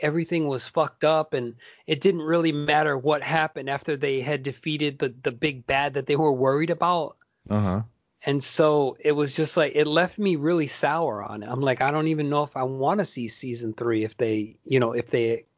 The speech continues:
Speaker 1: approve of it."
Speaker 2: Right, right. Did they leave it off to where there could be a season three?
Speaker 1: Yeah, they did.
Speaker 2: Yeah. I haven't been watching, I haven't been watching, uh, too much shit lately.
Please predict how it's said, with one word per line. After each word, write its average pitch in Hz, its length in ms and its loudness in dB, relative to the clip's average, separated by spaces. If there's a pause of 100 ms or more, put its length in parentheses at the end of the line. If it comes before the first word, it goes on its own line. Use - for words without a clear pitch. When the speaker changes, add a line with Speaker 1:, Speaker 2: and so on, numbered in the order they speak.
(400)
Speaker 1:
approve 165 440 4
of 110 140 0
it." 98 240 -10 (360)
Speaker 2:
Right, 90 320 2
right. 82 420 -2
Did 95 140 2
they 95 80 4
leave 95 180 4
it 90 80 4
off 87 160 2
to 95 100 -4
where 87 120 4
there 85 100 2
could 85 200 -4
be 87 100 4
a 82 60 2
season 92 280 -4
three? 107 160 -2 (1500)
Speaker 1:
Yeah, 226 440 2 (160)
they 190 160 4
did. 175 320 2 (480)
Speaker 2:
Yeah. 95 340 2 (2250)
I 104 200 -6
haven't 175 220 0
been 160 160 0
watching, 135 360 4
I 90 60 4
haven't 139 220 4
been 120 220 4
watching, 101 420 2
uh, 78 260 0 (1400)
too - 140 -2
much 87 180 2
shit 87 200 0
lately. 78 360 -2